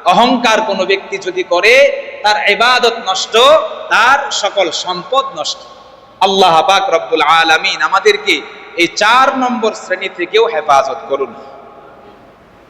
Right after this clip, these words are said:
পাঁচ নম্বর শ্রেণী, আরেকটা শ্রেণী হবে, রব্বুল আলামিন তাদেরকে কিয়ামতের ময়দানে কবর থেকে উঠাবেন,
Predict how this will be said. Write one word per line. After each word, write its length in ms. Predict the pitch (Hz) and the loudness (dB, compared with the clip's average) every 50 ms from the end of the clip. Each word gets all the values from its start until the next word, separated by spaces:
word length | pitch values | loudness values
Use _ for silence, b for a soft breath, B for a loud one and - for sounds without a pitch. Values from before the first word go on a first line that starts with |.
| - - - - - | -20 -20 -20 -6 -2
পাঁচ 300 | 208 220 247 247 - - | 0 2 2 2 0 -2
নম্বর 400 | 262 277 277 277 262 254 247 233 | 0 0 0 0 2 2 0 0
শ্রেণী, 360 | - - - 202 202 208 180 - - - - - - - - - - - - - - - - - - - _ - | 0 -2 -2 -2 -2 -2 -2 -6 -8 -16 -18 -20 -20 -20 -20 -20 -20 -20 -20 -20 -20 -20 -20 -20 -20 -20 _ -6
আরেকটা 440 | - 220 262 277 277 - - 294 294 | -2 0 2 2 0 0 0 0 0
শ্রেণী 300 | 294 - 277 285 285 277 | 2 2 2 2 4 4
হবে, 260 | 220 262 262 277 269 | 4 4 4 4 4
রব্বুল 380 | 262 254 254 254 254 247 240 220 | 4 4 2 2 0 -2 -2 0
আলামিন 520 | 196 220 226 226 220 220 220 226 240 226 226 - - | 0 0 2 2 2 0 -2 -2 -4 -8 -8 -6 -6
তাদেরকে 480 | 202 202 233 233 240 - - 233 214 | -2 0 0 -2 -2 -2 0 0 0
কিয়ামতের 680 | - - - 202 220 240 240 240 240 240 233 202 185 | 0 0 0 2 2 2 2 2 0 0 -2 -4 -2
ময়দানে 600 | 175 175 175 175 175 180 175 - 214 233 254 262 254 - - - - - - - - - - - - | -2 0 0 0 0 0 0 0 2 0 0 0 -2 -6 -12 -18 -20 -20 -20 -20 -20 -20 -10 -2 0
কবর 300 | 208 214 214 254 269 - - - | 2 4 4 4 4 2 0 -2
থেকে 240 | - 247 254 247 226 | -2 0 2 2 2
উঠাবেন, 580 | 226 226 226 - 233 226 233 240 240 240 233 | 2 2 0 2 0 0 2 2 2 2 0